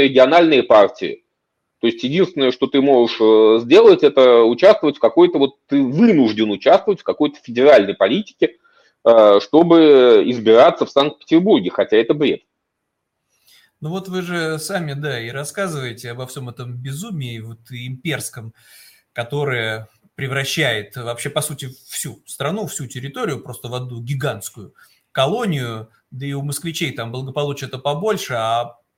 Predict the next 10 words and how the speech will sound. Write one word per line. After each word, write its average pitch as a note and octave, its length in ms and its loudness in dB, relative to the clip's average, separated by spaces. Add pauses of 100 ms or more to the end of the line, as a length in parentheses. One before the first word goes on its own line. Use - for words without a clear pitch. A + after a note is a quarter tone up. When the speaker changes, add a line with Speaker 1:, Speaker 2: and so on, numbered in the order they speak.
Speaker 2:
пра-, C#3+ 280 -4
прав-то C3+ 600 -4
все - 120 -14
равно B2 360 -12 (200)
никаких, C3+ 600 -14
э, A#2+ 220 -10 (300)
нет. D3+ 400 -8
И B2+ 100 -12
здесь G#3 280 -10
регионализм, F#3+ 600 -8